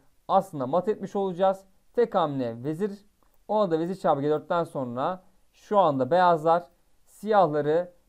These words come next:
mat etti arkadaşlar. Neden? Çünkü yuvamız dağıldı burada. Şahımız önü çok açık ve buradan mat oluruz işte bu şekilde. Yani eğer bu açmazda dikkat etmezseniz,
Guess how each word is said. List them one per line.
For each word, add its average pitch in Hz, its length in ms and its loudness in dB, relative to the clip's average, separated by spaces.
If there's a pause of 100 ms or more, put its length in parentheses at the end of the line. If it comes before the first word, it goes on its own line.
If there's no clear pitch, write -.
mat 202 300 -2
etti 185 240 -2
arkadaşlar. 139 560 -2
Neden? 156 380 -2 (300)
Çünkü 175 280 -8
yuvamız 185 500 0
dağıldı 202 360 0
burada. 196 460 0 (280)
Şahımız 214 500 -4
önü 165 200 -2
çok 196 220 -2
açık 190 340 -6 (180)
ve 147 120 -8
buradan 170 420 -2 (300)
mat 180 360 -2
oluruz 143 260 -4
işte 135 220 -10
bu 127 60 -10
şekilde. 131 580 -6 (260)
Yani 196 500 0 (320)
eğer 202 340 4
bu 208 140 2
açmazda 214 460 0
dikkat 214 300 -4
etmezseniz, 208 640 -6